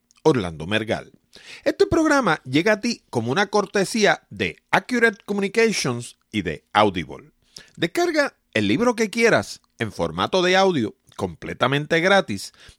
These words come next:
y disfruta de un periodo de prueba libre de costo de treinta días visitando w w w punto hablando de tecnología punto com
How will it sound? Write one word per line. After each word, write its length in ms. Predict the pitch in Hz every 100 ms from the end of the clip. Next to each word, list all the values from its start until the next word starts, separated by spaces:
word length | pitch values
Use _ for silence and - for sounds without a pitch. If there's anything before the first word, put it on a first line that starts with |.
| -
y 100 | 165
disfruta 600 | 202 - 339 320 208 196 _
de 140 | 135
un 140 | 185 220
periodo 360 | 233 240 233
de 140 | 240 233
prueba 320 | 233 226 226
libre 280 | 226 220 220
de 140 | 220
costo 440 | 240 226 - 127 - -
de 180 | 98
treinta 500 | 87 98 127 208 202
días 320 | 208 233 139 127 - -
visitando 840 | 131 151 160 160 311 277 190 - -
w 460 | 120 120 92 90 85 95 143
w 480 | 202 208 214 220
w 560 | 208 226 247 262 160 117 _ _ _ -
punto 520 | 175 311 - 127 - _ _
hablando 500 | - 107 87 92 113
de 100 | 151
tecnología 840 | 175 185 190 202 208 196 226 147 107 _ _ -
punto 480 | 101 113 110 170
com 260 | 226 233 233